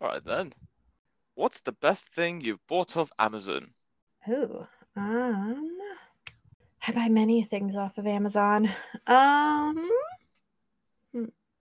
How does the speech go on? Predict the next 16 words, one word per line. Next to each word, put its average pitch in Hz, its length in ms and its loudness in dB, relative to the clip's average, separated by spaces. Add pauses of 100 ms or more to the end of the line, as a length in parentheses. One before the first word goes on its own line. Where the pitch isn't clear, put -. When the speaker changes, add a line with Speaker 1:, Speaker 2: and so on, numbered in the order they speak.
(680)
Speaker 2:
Well, 269 220 12
because 294 260 6
I'm 302 100 4
sitting 359 220 6
in 359 100 10
my 311 120 8
office 233 420 10
and 208 100 6
looking 220 280 8
at 165 140 4
things, 185 320 0 (120)
I 202 180 8
am 285 220 6
going 208 400 12
to 220 120 2
say 185 560 6